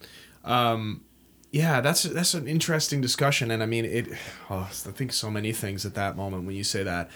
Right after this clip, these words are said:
Um, one is about some friends of mine who are in a band that would definitely be considered or perceived as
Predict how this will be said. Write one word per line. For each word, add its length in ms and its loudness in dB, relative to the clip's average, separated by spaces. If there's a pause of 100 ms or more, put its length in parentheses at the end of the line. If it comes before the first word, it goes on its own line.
(280)
Um, 480 4
one 240 8
is 160 6
about 380 2
some 140 0
friends 300 0
of 60 -2
mine 340 0
who 140 0
are 120 0
in 100 0
a 40 -2
band 420 -2
that 260 -2 (520)
would 240 2
definitely 480 0
be 140 -2
considered 720 -2 (380)
or 200 -2
perceived 680 0
as 560 -2